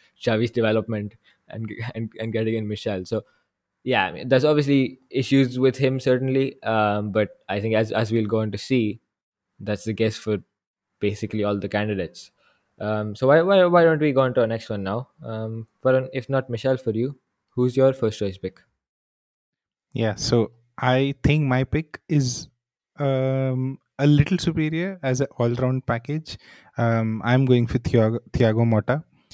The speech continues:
Speaker 2: and we obviously did the Bologna episode, and we spoke a lot about him. So I'll just stick to the fitment with Barcelona and kind of counter your Michel point, uh, because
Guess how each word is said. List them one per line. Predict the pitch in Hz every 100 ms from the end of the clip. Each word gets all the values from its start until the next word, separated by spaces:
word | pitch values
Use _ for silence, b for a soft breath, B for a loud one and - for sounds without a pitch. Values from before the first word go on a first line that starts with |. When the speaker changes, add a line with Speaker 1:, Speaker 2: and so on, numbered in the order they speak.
| b b - 113
Speaker 2:
and | 113 110 110 104 -
we | 120 123
obviously | 117 110 - 123
did | 131
the | 135
Bologna | 131 127 127 131
episode, | 123 131 123 139 139 - _ -
and | 113 113 110
we | 107
spoke | 104 123 117
a | 117
lot | 107 107
about | 107 107 -
him. | 127 143 b b b _
So | - 123
I'll | 120
just | 135 -
stick | - - _
to | 143 143 139 123
the | 123
fitment | - 117 - 135 151 -
with | 120 120
Barcelona | 117 113 - 123 120 131 143 _ _ -
and | 120 120 123 - -
kind | 143 143
of | 139 -
counter | 123 117 117 120 120
your | 131 113 110 110
Michel | 113 110 110 113
point, | - 110 135 - b b b b b b -
uh, | 120 117 113
because | 123 139 143 127